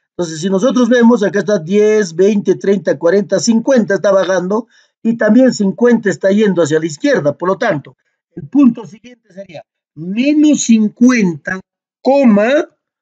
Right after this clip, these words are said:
menos cincuenta. Si presiono Enter, fíjense, ahí está graficando este, ¿no? Este punto que estaría acá. Ahora, a partir de este punto, ¿cuánto sería para allá? Sería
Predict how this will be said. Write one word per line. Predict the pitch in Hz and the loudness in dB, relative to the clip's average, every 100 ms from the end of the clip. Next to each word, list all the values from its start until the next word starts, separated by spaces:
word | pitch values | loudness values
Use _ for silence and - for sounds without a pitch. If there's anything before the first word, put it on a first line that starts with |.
| _ _ _ _ _ | _ _ _ _ _
menos | 160 175 175 170 165 | -4 -2 0 0 -2
cincuenta. | - 170 - 311 262 156 127 - _ _ _ | -4 -6 -2 0 2 0 -4 -8 _ _ _
Si | - | -12
presiono | 147 175 175 262 285 | -6 -4 2 2 4
Enter, | 277 233 233 254 208 | 2 2 2 0 0
fíjense, | - 226 226 180 170 | 0 2 2 0 0
ahí | - 233 240 | 2 4 2
está | 233 196 226 | 0 -6 -2
graficando | 202 170 190 214 202 190 | 0 -2 -2 -2 0 0
este, | - 160 | -2 -4
¿no? | 196 - | -4 -4
Este | 151 170 | -6 -4
punto | 147 190 151 | -2 -2 -2
que | 139 | -4
estaría | 143 160 185 | -2 -2 -2
acá. | 185 240 - _ _ _ _ _ _ _ | -2 -6 -8 _ _ _ _ _ _ _
Ahora, | 208 214 180 | -2 -2 -2
a | 185 - | -4 -2
partir | 214 214 254 302 269 | -2 -2 0 2 2
de | 269 | 2
este | 254 240 | 0 -2
punto, | 226 _ 196 147 196 _ | -4 _ -8 -6 -6 _
¿cuánto | 285 294 - 226 | -20 -10 -6 -2
sería | 208 226 233 | 0 0 0
para | 226 190 | 0 -2
allá? | 175 120 _ _ _ | -2 -6 _ _ _
Sería | - 180 196 160 | -8 -2 0 0